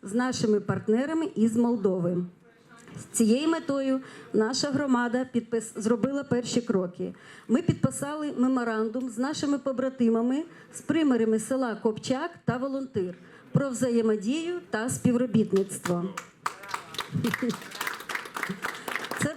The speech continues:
дозволить нам відновити та зміцнити родинні стосунки, укріпити культурні та національні традиції, розвиватися в туризмі і обмінюватись досвідом в освітньому напрямку,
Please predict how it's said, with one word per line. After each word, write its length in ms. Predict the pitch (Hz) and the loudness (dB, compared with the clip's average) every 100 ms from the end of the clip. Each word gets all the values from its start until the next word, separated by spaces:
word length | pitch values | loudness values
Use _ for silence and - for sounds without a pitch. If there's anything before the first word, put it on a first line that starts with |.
| 311 | -2
дозволить 680 | 254 254 311 330 330 - - | 0 0 0 -4 -6 -6 0
нам 360 | 254 262 262 269 | 2 2 -2 -4
відновити 640 | 240 269 302 269 269 269 | -4 0 2 4 2 2
та 140 | - 254 | 0 2
зміцнити 600 | 226 247 - 269 330 294 | 2 2 2 0 2 2
родинні 460 | 240 196 269 269 | 2 4 4 4
стосунки, 800 | 262 - 254 - 233 214 214 180 175 175 - - - | 2 0 -2 2 4 4 2 -2 -2 -4 -20 -12 -8
укріпити 560 | 247 277 - 339 339 | -2 0 0 0 0
культурні 680 | - 285 254 285 285 302 339 | 4 4 4 2 4 4 4
та 200 | 359 240 | 4 2
національні 720 | 233 233 247 247 240 254 277 | 2 2 2 0 0 -2 -6
традиції, 920 | 262 254 240 240 214 - 190 180 180 180 - - | -6 -4 2 2 2 2 6 6 6 0 -10 -4
розвиватися 920 | - 247 262 262 247 254 285 277 294 | 2 2 2 2 2 0 -2 -4 -2
в 60 | 262 | -2
туризмі 720 | - 277 269 202 185 190 170 - - - - - - - | 2 4 4 4 4 4 2 -2 -12 -20 -18 -18 -2 4
і 340 | 269 311 349 175 | 6 8 4 4
обмінюватись 800 | 233 220 294 311 269 262 254 214 | 2 4 4 4 2 2 0 2
досвідом 600 | 247 285 - 277 339 320 | 0 0 0 2 0 0
в 40 | 196 | 0
освітньому 680 | 214 226 247 262 262 262 - | 0 2 4 4 6 4 2
напрямку, 720 | 240 214 180 190 180 180 170 | 2 2 0 -2 -2 -2 -8